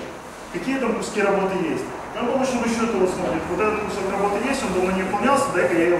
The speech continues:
доделаю. Берет его и делает некое время, потом говорит, окей, я тебя поделал,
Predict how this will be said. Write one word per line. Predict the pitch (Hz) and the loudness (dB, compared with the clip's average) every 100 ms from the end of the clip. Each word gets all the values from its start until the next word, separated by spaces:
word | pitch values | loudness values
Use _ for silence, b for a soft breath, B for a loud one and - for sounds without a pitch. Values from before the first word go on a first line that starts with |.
| - | 2
доделаю. | - 131 - - - - - 214 | -2 -4 -6 -8 -10 -12 -10 -4
Берет | 254 262 | 0 2
его | 220 | 4
и | 190 180 | 4 4
делает | 151 131 139 | 2 0 -2
некое | - - | -2 -2
время, | - 254 285 - - - - - | -2 0 0 -2 -6 -10 -10 -8
потом | 160 165 | -6 -4
говорит, | 156 160 156 | -2 -2 -2
окей, | 156 156 | -2 -2
я | 151 151 | -2 -2
тебя | 160 151 | -4 -4
поделал, | 175 240 262 262 | -2 0 2 4